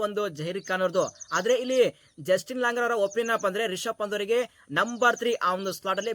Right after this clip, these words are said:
ಬ್ಯಾಟಿಂಗ್ ಮಾಡಿಸ್ಬೇಕು ಅಂತೇಳಿ ಅವರ ಒಪಿನಿಯನ್. ಆದ್ರೆ, ಆದ್ರೆ ಜಹೀರ್ ಖಾನ್ ಅವರ ಒಪಿನಿಯನ್ ಏನಪ್ಪ ಅಂದ್ರೆ, ಇಲ್ಲ, ಇಲ್ಲಿ ರಿಷಬ್ ಪಂತ್ ಅವರು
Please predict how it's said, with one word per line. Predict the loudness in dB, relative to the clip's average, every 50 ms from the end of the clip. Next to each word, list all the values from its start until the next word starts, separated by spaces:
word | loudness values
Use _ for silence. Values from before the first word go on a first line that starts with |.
| -2 -2
ಬ್ಯಾಟಿಂಗ್ | -2 -2 -2 -6 -8 -8 -8 -6 -4
ಮಾಡಿಸ್ಬೇಕು | -2 -2 -2 -4 -4 -4 -4 -4 -4 -2 -2 -2
ಅಂತೇಳಿ | -2 -2 -2 -4 -4 -4 -4 -6 -2
ಅವರ | 0 2 2 0 0 -2 -10 -10 -10 -8
ಒಪಿನಿಯನ್. | -8 -10 _ _ -8 -6 -2 -2 0
ಆದ್ರೆ, | 0 2 0 -2 -2 -4 _ _ _ _ -8 -6
ಆದ್ರೆ | -4 -2 -4 -4 -4 -6
ಜಹೀರ್ | -4 -4 -4 -4 -4 -4
ಖಾನ್ | -6 -2 0
ಅವರ | 2 2 2 2
ಒಪಿನಿಯನ್ | 0 -2 -4 -2 -2
ಏನಪ್ಪ | -2 -2 -2 -4
ಅಂದ್ರೆ, | 0 0 0 0 0 -4 -8 -18 -10 0 0 4
ಇಲ್ಲ, | 6 8 6 6 4 -4 _ _ _ _ _ _ _ _
ಇಲ್ಲಿ | 0 2 4 4 4 4 4 2 2 0 -4 -12 -8 0 0 2
ರಿಷಬ್ | 2 4 2 2 2 2
ಪಂತ್ | 0 2 2 4
ಅವರು | 4 6 6